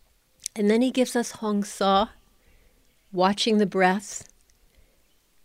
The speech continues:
And as we watch the breath, of course, we all are very into controlling things, aren't we? We think we're so in control, but when we watch the breath with Hong Sa, we're not controlling.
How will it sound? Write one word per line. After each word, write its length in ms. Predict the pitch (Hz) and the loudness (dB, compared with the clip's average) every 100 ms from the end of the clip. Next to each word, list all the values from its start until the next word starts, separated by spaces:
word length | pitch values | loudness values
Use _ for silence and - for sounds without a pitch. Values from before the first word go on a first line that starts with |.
| _ _ _ | _ _ _
And 100 | 214 | -4
as 160 | 220 - | -2 0
we 160 | 233 | 0
watch 520 | 202 196 233 320 - | 2 2 2 0 0
the 80 | 220 | 0
breath, 500 | 170 180 165 180 - - - - - - - - - - - - | 2 2 2 0 -6 -18 -20 -20 -20 -20 -20 -20 -20 -20 -20 -14
of 120 | - | -14
course, 340 | - 247 240 - | 4 6 6 2
we 180 | 233 220 | 4 6
all 260 | 233 254 | 8 6
are 80 | 196 | 4
very 380 | 180 226 220 202 | 4 6 6 4
into 220 | 196 196 | 0 -2
controlling 680 | - 180 - 196 208 180 170 | -2 -4 0 2 2 2 0
things, 320 | 175 170 185 | 0 0 0
aren't 220 | 180 - | 0 0
we? 260 | 170 170 - | -2 -4 -8
We 140 | 254 180 | -8 -6
think 260 | - 185 | -4 -4
we're 60 | 175 | -4
so 180 | - 185 | -2 -2
in 100 | 175 | 0
control, 520 | 185 170 240 226 190 | -2 -2 2 4 4
but 180 | 190 185 | 2 0
when 160 | 185 | 0
we 100 | 190 | 0
watch 420 | 202 202 214 - - | 0 0 0 -4 -6
the 80 | 185 | -2
breath 280 | 220 208 | 0 0
with 140 | 202 190 | -2 -4
Hong 240 | 190 190 | -4 -4
Sa, 520 | - 247 233 214 190 - - - - - - - _ _ _ - | -2 4 4 6 4 0 -16 -20 -20 -20 -20 -20 _ _ _ 0
we're 160 | 214 220 | 4 6
not 260 | 233 233 | 4 2
controlling. 680 | - 175 165 156 156 - 175 | -2 -4 -4 -4 -6 -10 -14